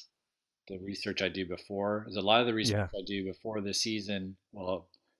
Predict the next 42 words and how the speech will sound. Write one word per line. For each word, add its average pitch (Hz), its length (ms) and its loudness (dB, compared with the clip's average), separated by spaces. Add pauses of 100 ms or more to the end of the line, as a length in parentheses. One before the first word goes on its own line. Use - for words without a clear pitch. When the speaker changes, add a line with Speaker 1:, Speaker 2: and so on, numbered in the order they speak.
(160)
Speaker 1:
at - 40 0
least 120 200 6
for 107 120 4
season 98 360 0
two, 107 220 4
I 95 60 6
quickly, 101 500 -2
I 104 160 2
learned 113 260 4
a 104 40 2
lot 98 380 6
from, 101 100 -4
s-, - 260 -6
you 107 140 -8
know, 90 160 -2 (160)
um, 87 520 -4 (120)
putting 95 240 -2
together 92 300 0
season 92 380 -4
one. 92 360 -4 (720)
Um, 90 360 2 (100)
but, 92 300 2
you 110 100 -2
know, 98 100 2
that's 92 280 0 (600)
the 107 80 0
bulk 120 300 6
of 104 180 4 (260)
the 98 300 -6 (300)
kind 110 160 6
of 87 140 -2
general 117 440 4
research 135 560 4
comes 104 240 0
before 101 500 0
I 98 80 4
even 90 260 -2
start, 95 420 2 (280)
um, 87 600 0
any 101 200 -6
episodes. 98 680 -2
Just, - 340 -2